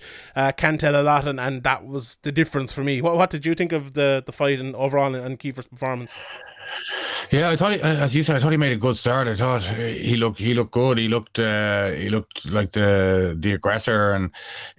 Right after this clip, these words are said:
Speaker 2: uh, I think it all did come down to that, to that momentary decision, to, as you said, and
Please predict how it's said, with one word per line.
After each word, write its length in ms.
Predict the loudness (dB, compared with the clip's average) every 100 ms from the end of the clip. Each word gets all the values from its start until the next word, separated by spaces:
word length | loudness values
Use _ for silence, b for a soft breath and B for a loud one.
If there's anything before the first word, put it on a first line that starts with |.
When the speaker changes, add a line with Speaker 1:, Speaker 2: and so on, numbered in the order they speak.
| -4
Speaker 2:
uh, 80 | -2 B B B B -8 -6 -4
I 100 | -2
think 140 | 0 2
it 80 | 2
all 140 | 2
did 200 | 0 0
come 140 | 2
down 220 | 2 2 -2
to 80 |
that, 240 | 0 -2 -2
to 100 | -4
that 220 | -2 0
momentary 640 | 2 2 2 2 2 0
decision, 600 | -2 -4 0 4 4 4 2
to, 340 | -2 -2 -2
as 180 | -2 0
you 140 | -2
said, 300 | 0 0 0
and 260 | -2 -2